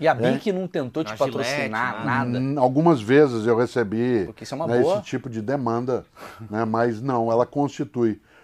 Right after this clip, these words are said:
Speaker 2: Uma única vez nesses quarenta e quatro anos, e logo no início do tempo dos quarenta e quatro, eu a tirei. E é interessante porque na minha geração,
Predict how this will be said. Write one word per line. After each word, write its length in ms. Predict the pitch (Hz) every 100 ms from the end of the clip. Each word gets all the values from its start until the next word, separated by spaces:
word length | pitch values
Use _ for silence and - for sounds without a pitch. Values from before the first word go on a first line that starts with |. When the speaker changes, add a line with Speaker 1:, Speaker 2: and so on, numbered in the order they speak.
| _
Speaker 2:
Uma 220 | 123 139
única 420 | 147 214 214 170
vez 320 | 113 131 160
nesses 320 | 110 104 113 101
quarenta 380 | 117 110 113
e 60 | 113
quatro 360 | - 107 107 117
anos, 200 | 139 113
e 40 |
logo 260 | 113 123 127
no 80 | 120
início 400 | 120 170 - 101
do 120 | 98
tempo 320 | 90 104 98
dos 200 | 95 98
quarenta 360 | 113 104 110 139
e 40 |
quatro, 420 | - 117 127 143 - - - -
eu 240 | 107 123 135
a 60 |
tirei. 500 | 131 165 131 104 90 _ _ _ _ -
E 100 | 147
é 80 |
interessante 640 | 180 170 143 - 175 165 -
porque 440 | 131 120 - 123
na 160 | 113 127
minha 300 | 139 180 113
geração, 580 | 113 107 98 127 139